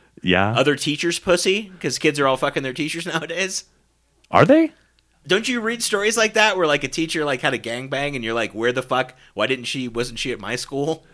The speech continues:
Speaker 1: Yeah. I mean, I guess that does show up every once in a while. I, I wouldn't say often enough that, uh, like, a,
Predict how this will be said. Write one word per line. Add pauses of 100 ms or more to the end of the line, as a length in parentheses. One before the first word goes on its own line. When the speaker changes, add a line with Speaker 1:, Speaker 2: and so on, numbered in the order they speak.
Speaker 1:
Yeah. (100)
I
mean,
I
guess
that
does
show
up
every
once
in
a
while.
I,
I
wouldn't
say
often
enough
that,
uh, (500)
like,
a,